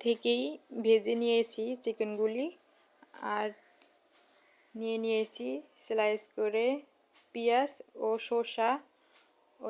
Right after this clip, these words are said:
নিয়ে নিয়েছি টমেটো কেচা। তো আমার হাতের কাছে যা যা ছিল তা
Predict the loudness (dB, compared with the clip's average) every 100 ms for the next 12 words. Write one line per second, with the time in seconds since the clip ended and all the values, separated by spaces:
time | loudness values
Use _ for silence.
0 | -4 -4 -2 0 -2 -2 -4 -4 -6 -12
1 | _ 0 2 0 0 0 -2 -2 -4 -6
2 | _ _ _ _ _ -8 -6 -2 2 2
3 | 2 0 0 -2 0 0 0 0 0 -2
4 | 0 2 4 4 2 0 -2 0 0 -2
5 | -8 0